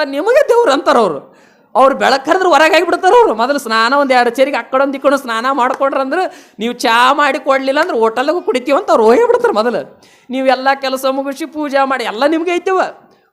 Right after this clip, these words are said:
ಪೂಜೆ ಮನ್ಯಾಗ ಮಾಡೋರು ನೀವೇ, ಎಲ್ಲ ಕೆಲಸ ಮಾಡೋರು ನೀವೇ, ಹೌದಲ್ಲ? ಈಗ ಬೇಕಾದ್ರೆ ನೋಡಿ ಅಮಾವಾಸ್ಯೆ ಬಂತಂದ್ರೆ ಏನ್ ಮಾಡ್ತೀರಿ? ಮನ್ಯಾಗ ಹೋಳಿಗೆ ಮಾಡ್ತಿರ್ತೀರಿ. ನೋಡ್ಬೇಕ್ರಿ ಭಕ್ತಿ ಇರ್ತದ ಒಬ್ಬೊಬ್ಬರು ಹೆಂಗಿರ್ತದಂದ್ರೆ, ನಾವು ಉಣ್ಬೇಕಾದ್ರೆ ಹೋಳಿಗೆ ಗೌರಿ ಶಂಕರಿಗೆ ಅಂದ್ರೆ ಹೋಳಿಗೆ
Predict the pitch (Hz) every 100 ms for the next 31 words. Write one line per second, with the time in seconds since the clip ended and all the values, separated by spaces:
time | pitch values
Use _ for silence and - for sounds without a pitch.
0 | - 226 226 247 233 240 240 226 247 262
1 | 247 247 247 226 233 233 226 247 240 240
2 | 254 247 254 240 - _ - 220 240 247
3 | 285 - - _ - 247 247 262 277 285
4 | 294 285 220 214 254 262 262 262 262 254
5 | 254 254 240 247 247 247 240 220 233 254
6 | 247 247 240 240 196 123 - _ _ 170
7 | 202 214 240 240 226 220 - 233 226 220
8 | 214 202 196 202 208 214 214 208 208 247
9 | 233 233 302 - - _ 170 180 208 262
10 | 254 254 254 247 240 240 233 220 226 247
11 | 254 359 415 - - _ _ _ _ _
12 | _ _ _ _ _ _ _ _ _ _
13 | _ _ _ _ _ _ _ _ _ 160
14 | 190 226 269 349 403 311 302 294 294 294
15 | 294 285 285 311 339